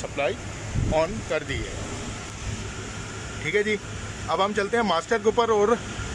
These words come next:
इसका जो addressing है वो कर लेते हैं indoors की और outdoor की। जी, तो आप देख सकते हैं यहाँ पर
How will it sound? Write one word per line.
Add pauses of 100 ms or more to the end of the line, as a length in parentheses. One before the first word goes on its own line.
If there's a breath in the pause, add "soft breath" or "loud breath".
(140)
इसका
जो
addressing
है
वो
कर
लेते
हैं
indoors
की
और
outdoor
की। (800)
जी,
तो
आप
देख
सकते
हैं
यहाँ
पर